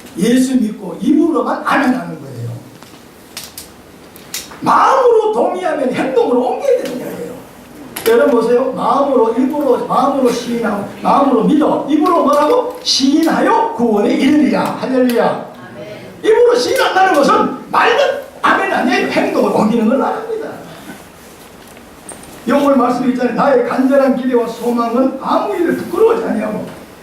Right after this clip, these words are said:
Speaker 1: 쭉 했어요. 내가 살기 지금 내 몸에서 그리스도와 동의하게 됩니다. 제가 부천로 했는데요. 자, 강남에 있는 김수호 목사 이름을 제가 드릴게요.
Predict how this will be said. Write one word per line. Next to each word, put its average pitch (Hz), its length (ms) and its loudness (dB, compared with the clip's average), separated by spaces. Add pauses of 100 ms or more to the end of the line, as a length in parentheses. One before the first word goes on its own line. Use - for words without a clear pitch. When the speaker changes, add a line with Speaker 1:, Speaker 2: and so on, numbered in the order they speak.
(480)
Speaker 1:
쭉 254 360 0
했어요. 180 240 -4 (720)
내가 269 160 2
살기 - 440 2
지금 240 140 -4
내 - 80 2
몸에서 285 400 2
그리스도와 202 420 -4
동의하게 220 400 0
됩니다. 160 300 -4 (840)
제가 240 260 2
부천로 254 480 2
했는데요. 196 580 2 (220)
자, 254 180 4
강남에 349 540 0
있는 294 300 2
김수호 - 540 0
목사 - 160 -4
이름을 320 260 0
제가 214 200 0
드릴게요. 233 360 0